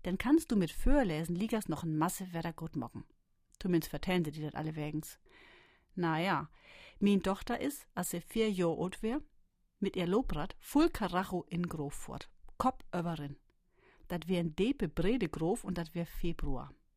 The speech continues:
Ich bin achter ran köppert, heft dat Birken de Kind tut holt und as wie beide natt, beide an Plan miteinander zu Hus schwappt sind, hef ich mi frot, ob min Kind wohl een an der Pan ha. Wär sie so tüffelig, dat sie nicht mit ihr Lobrad stüren kun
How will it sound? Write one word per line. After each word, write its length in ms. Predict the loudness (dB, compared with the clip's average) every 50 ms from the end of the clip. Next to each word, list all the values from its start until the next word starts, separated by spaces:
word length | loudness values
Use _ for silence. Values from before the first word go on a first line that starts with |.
| _ _ _ -20 _ _ _ _ -20 -20 -20 -20 -20 -10 -4 -2
Ich 80 | 2 6
bin 140 | 6 6
achter 240 | 6 4 2 0 -2 0
ran 200 | 0 0 0 -2
köppert, 360 | -2 -2 2 2 0 0 -2 -8
heft 220 | -10 -8 -8 -6
dat 160 | -6 -8 -6 -4
Birken 320 | -4 -4 -4 -2 -2 -4
de 80 | -4 0
Kind 260 | 4 8 8 8 8
tut 220 | 6 2 0 0
holt 260 | 2 4 4 4 4
und 100 | 2 -2
as 180 | -4 -6 -6 -6
wie 120 | -6 -6
beide 400 | -6 -4 -4 -4 -2 0 2 2
natt, 300 | 2 2 2 0 -4 -8 -4 4
beide 300 | 6 8 8 8 6 4
an 120 | 2 2 0
Plan 400 | 2 2 2 4 4 4 2 2
miteinander 360 | 0 0 0 0 0 0 0
zu 140 | -2 -2 0
Hus 160 | 0 0 0
schwappt 340 | -2 -2 -2 -2 -4 -4 -2
sind, 240 | 0 0 0 0 -2 -6 -18 -20 -20 -20 _ _
hef 180 | -8 -6 -4 -4
ich 100 | -2 -2
mi 120 | -2 -4
frot, 360 | -4 -4 -6 -4 -4 -4 -6
ob 140 | -6 -4 -2
min 180 | -2 -2 -2 -4
Kind 300 | -4 -4 -4 -4 -2 -4
wohl 100 | -6 -6 -4
een 200 | -6 -6 -6 -4
an 100 | -6 -6
der 100 | -6 -6 -8 -4
Pan 340 | 2 4 6 6 6 4
ha. 240 | -2 -8 -10 -10 -14 -16 _ _ _ _ _ _ _ _ -20 -20 -20 -20 -20 -20 -20 -20 -18 -6
Wär 240 | -2 2 2 4 4
sie 80 | 4 2
so 220 | 2 2 0 0
tüffelig, 520 | 0 8 12 12 12 12 12 8 6 2 0
dat 200 | -2 -4 -4 -2
sie 80 | 0
nicht 200 | 0 0 0 -2
mit 120 | -6 -6 -2
ihr 120 | -2 0
Lobrad 460 | 2 2 2 2 2 0 -2 -2 -2
stüren 460 | -4 -6 -2 4 6 6 6 6 4
kun 320 | 2 2 2 2 2 2